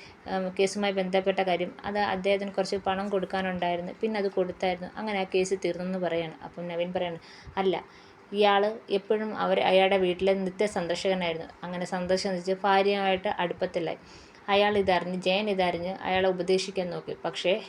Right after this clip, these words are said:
ഒരു കാര്യവും ഉണ്ടില്ല, വീണ്ടും അത് തുടർന്നുകൊണ്ടിരുന്നു. അങ്ങനെയാണ് കേസ് കൊടുത്തത്. കേസ് കൊടുത്ത്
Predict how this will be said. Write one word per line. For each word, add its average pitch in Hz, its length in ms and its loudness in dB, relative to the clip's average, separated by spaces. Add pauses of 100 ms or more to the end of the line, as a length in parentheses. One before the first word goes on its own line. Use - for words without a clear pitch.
(340)
ഒരു 196 120 4
കാര്യവും 180 420 0
ഉണ്ടില്ല, 160 320 -6
വീണ്ടും 185 360 -2
അത് 185 100 2 (100)
തുടർന്നുകൊണ്ടിരുന്നു. 170 800 -4
അങ്ങനെയാണ് 202 420 -2
കേസ് 175 340 -2
കൊടുത്തത്. 165 320 -4 (360)
കേസ് 214 280 0
കൊടുത്ത് 190 360 0